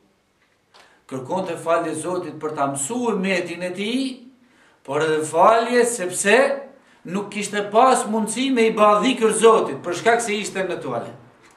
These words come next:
Sallallahu alaihi wasallam. Pra ka qenë lart, ka qenë ndjenja e istighfarit tek pejgamberi alayhi salatu wassalam. Dhe po, pejgamberi alayhi salam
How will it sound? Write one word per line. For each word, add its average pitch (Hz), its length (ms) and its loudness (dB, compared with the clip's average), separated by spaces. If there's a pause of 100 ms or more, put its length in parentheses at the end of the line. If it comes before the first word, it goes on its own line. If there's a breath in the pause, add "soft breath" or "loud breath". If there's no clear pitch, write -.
(520)
Sallallahu 175 840 2 (280)
alaihi 165 680 -2
wasallam. 117 520 -6 (520 soft breath)
Pra 160 260 4
ka 175 100 0
qenë 170 240 -6
lart, 190 320 4
ka 175 100 4
qenë 180 320 -4
ndjenja 180 400 -2
e 180 80 0
istighfarit 185 680 2 (400 loud breath)
tek 196 220 -2
pejgamberi 175 840 -2
alayhi 156 400 -2
salatu 143 440 -2
wassalam. 120 460 -8 (680 soft breath)
Dhe 151 240 -2 (120)
po, - 380 4 (200)
pejgamberi 175 720 2
alayhi 160 260 2
salam 127 420 -8